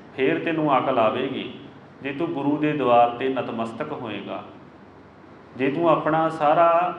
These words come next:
ਗੁਰੂ ਨੂੰ ਸੌਂਪ ਦੇਏਗਾ। "ਏਤ ਦੁਆਰੇ ਧੋਏ," ਇਹ ਅਸਲੀ ਦੁਆਰ ਹੈ ਮਨ ਦਾ। ਏਤ ਭਾਵ ਇਹ,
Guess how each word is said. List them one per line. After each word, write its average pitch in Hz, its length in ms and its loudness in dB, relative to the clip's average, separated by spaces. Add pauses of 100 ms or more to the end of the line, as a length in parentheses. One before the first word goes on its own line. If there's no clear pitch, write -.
(160)
ਗੁਰੂ 156 420 0
ਨੂੰ 180 120 4
ਸੌਂਪ 120 340 -2
ਦੇਏਗਾ। 95 420 -8 (2250)
"ਏਤ 226 340 4
ਦੁਆਰੇ 196 600 4
ਧੋਏ," 147 480 0 (1000)
ਇਹ 226 340 0 (100)
ਅਸਲੀ 175 300 -2
ਦੁਆਰ 143 420 4
ਹੈ 175 180 2
ਮਨ 123 260 0
ਦਾ। 101 260 -4 (840)
ਏਤ 175 320 0
ਭਾਵ 151 500 4
ਇਹ, 151 400 -4